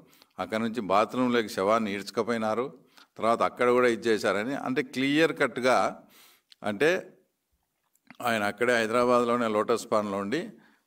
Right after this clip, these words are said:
ఏం జరిగింది, ఎట్లా జరిగిందని తన వాళ్ళ ద్వారా అంతా తెలుసుకొని అప్పుడు పులివెందులకు రావడం జరిగి, క్లియర్ ఈరోజు ఏదైతే సీబీఐ వాళ్ళు ఛార్జ్ షీట్‌లో పెట్టి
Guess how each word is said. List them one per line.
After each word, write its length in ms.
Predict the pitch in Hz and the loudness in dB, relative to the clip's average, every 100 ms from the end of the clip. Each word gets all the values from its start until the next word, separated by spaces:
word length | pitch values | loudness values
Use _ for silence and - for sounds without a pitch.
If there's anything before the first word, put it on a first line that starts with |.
| _ - | _ -6
ఏం 280 | 98 120 131 | -2 0 2
జరిగింది, 400 | 123 113 113 117 | 2 2 0 0
ఎట్లా 220 | 113 110 | -2 0
జరిగిందని 500 | 110 113 107 104 107 120 | 0 0 0 -2 -4 -4
తన 180 | 98 92 | -4 0
వాళ్ళ 240 | 101 110 | 2 2
ద్వారా 280 | 107 107 104 | 0 0 0
అంతా 200 | 107 92 110 | -2 -4 -6
తెలుసుకొని 600 | - 98 101 - 123 110 185 254 - _ _ _ _ - | -6 -8 -8 -4 -2 -2 -4 -8 -20 _ _ _ _ -6
అప్పుడు 300 | 104 - 180 | -6 -2 0
పులివెందులకు 500 | 175 135 131 127 113 | 2 2 2 4 4
రావడం 280 | 110 110 113 | 4 2 2
జరిగి, 280 | 107 110 160 | 0 0 -2
క్లియర్ 420 | - - 135 151 - | -6 -6 0 0 0
ఈరోజు 480 | 120 135 143 151 143 - - _ _ _ _ _ _ - _ _ _ | 0 2 2 2 0 -2 -8 _ _ _ _ _ _ -20 _ _ _
ఏదైతే 480 | - 117 127 131 143 135 | 0 2 4 2 0 -4
సీబీఐ 420 | - 127 123 127 | -2 -2 2 2
వాళ్ళు 160 | 123 117 | 2 0
ఛార్జ్ 300 | 110 110 107 | 0 0 -2
షీట్‌లో 280 | 120 117 110 | -6 -2 0
పెట్టి 340 | 98 85 135 | 0 -4 -8